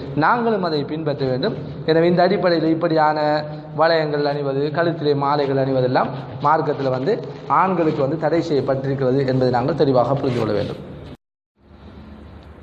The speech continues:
அஸ்ஸலாமு அலைக்கும் வரஹ்மத்துல்லாஹி வபரகாத்துஹு. ஒரு கேள்வி ஒன்று கேட்கப்பட்டிருக்கிறது. ஆண்கள் வந்து கைகளிலும்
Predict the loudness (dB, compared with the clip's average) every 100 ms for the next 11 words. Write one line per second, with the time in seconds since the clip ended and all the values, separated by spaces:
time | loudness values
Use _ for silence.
0 | -20 -20 -12 -2 2 4 4 4 2 2
1 | 0 -2 2 2 2 0 -2 0 0 0
2 | 0 -2 0 0 0 2 2 4 2 2
3 | 2 2 2 0 0 0 2 0 -2 -8
4 | -14 0 2 2 2 2 2 0 -2 -2
5 | 0 -2 -4 -10 -14 -14 -14 -14 -12 0
6 | 2 4 2 2 0 -2 -6